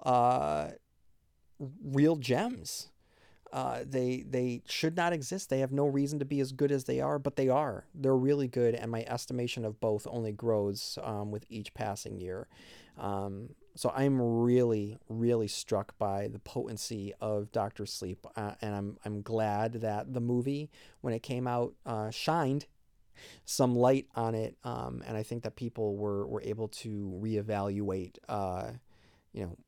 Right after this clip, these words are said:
what King had done with, uh, with, with his sequel. So, based on everything that we had talked about, do I like the ending? Hell yeah, I like the ending. And is it a good ending?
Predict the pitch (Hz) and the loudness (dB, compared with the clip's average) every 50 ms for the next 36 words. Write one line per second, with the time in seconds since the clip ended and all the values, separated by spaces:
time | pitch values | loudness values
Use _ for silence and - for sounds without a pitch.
0 | _ - - 113 113 113 104 - _ - - 123 113 107 104 107 101 101 107 - | _ -12 -10 -4 0 0 0 0 _ -8 -6 -4 -4 -4 -4 -4 -6 -6 -4 -2
1 | 107 95 90 87 90 - - _ _ _ - - 113 95 90 - - 110 104 101 | -2 -2 -2 -4 -6 -10 -14 _ _ _ -8 -4 -4 -4 -4 -4 -6 -6 -4 -4
2 | 101 104 104 110 107 - - 127 104 98 - - - 127 101 95 - - - - | -4 -6 -6 -8 -8 -8 -8 -6 -6 -6 -8 -10 -10 -8 -8 -8 -8 -8 -6 -6
3 | - - - 82 - - - 80 - - - - - - 117 98 87 - _ _ | -6 -6 -6 -8 -10 -10 -10 -10 -10 -10 -12 -6 -2 0 0 0 0 -4 _ _
4 | _ _ _ _ _ _ _ _ _ _ - - - 143 135 135 - 151 139 135 | _ _ _ _ _ _ _ _ _ _ -8 0 4 4 4 6 4 4 4 4
5 | 135 139 135 131 123 120 120 113 110 - - 123 123 - 135 131 135 139 135 - | 2 2 2 0 0 0 2 0 0 0 0 -2 -2 0 0 0 2 2 0 -2
6 | - - 139 131 - 117 113 113 110 113 117 120 - 151 147 143 135 120 117 - | -6 -12 -8 -2 2 4 4 4 4 2 0 0 -2 -2 0 0 0 -2 -2 -4
7 | - 131 185 285 339 - - - - 90 92 92 90 - - 104 92 85 80 82 | -2 -2 0 0 0 0 -2 -2 -2 -2 -2 -4 -4 -6 -8 -8 -8 -8 -8 -8
8 | 87 92 - - 117 123 127 131 123 127 117 117 123 127 120 135 143 160 160 147 | -10 -10 -8 -4 -2 0 2 2 2 2 2 0 0 2 4 6 8 8 6 4
9 | - - 107 104 104 98 92 87 - 120 | 0 -4 -4 -4 -4 -4 -6 -8 -10 -12